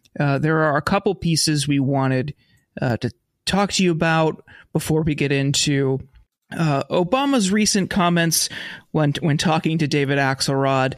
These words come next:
uh, about cynicism and the concentration of wealth, and also, which, uh, I, I watched last night, Obama's working documentary. Before we get to that, I, I, we, I, we really wanna ask you about a couple pieces The Lever's put out.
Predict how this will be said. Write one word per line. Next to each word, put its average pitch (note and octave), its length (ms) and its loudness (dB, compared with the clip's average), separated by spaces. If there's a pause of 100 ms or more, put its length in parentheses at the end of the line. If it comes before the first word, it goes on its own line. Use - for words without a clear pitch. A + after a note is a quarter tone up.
(480)
uh, C3 180 0
about C3 360 -2
cynicism F#3 880 2
and C3 80 0
the C3 40 0
concentration D#3 840 0
of B2+ 120 -2
wealth, D#3 380 0 (360)
and D#3 140 0
also, C#3+ 720 0
which, - 460 -2
uh, B2+ 300 0 (300)
I, C3 280 0
I C3+ 60 0
watched E3+ 340 0
last D#3 260 0
night, D#3 240 0 (360)
Obama's D3+ 460 2
working C3+ 440 -2
documentary. A#2+ 680 -2
Before G3 360 0
we A#3+ 120 2
get G#3 220 -2
to D3+ 180 0
that, D3+ 380 0 (680)
I, D#3+ 60 0
I, D3+ 240 0
we, D#3 280 0
I, D#3 120 0 (260)
we F3 140 0
really C4+ 180 4
wanna A3+ 220 2
ask E3+ 260 2
you E3+ 40 0
about D3 120 0
a C#3+ 40 -4
couple E3 220 -2
pieces D3+ 340 -2
The D3 80 -2
Lever's C3+ 300 -2 (160)
put C3+ 160 -2
out. B2 220 -2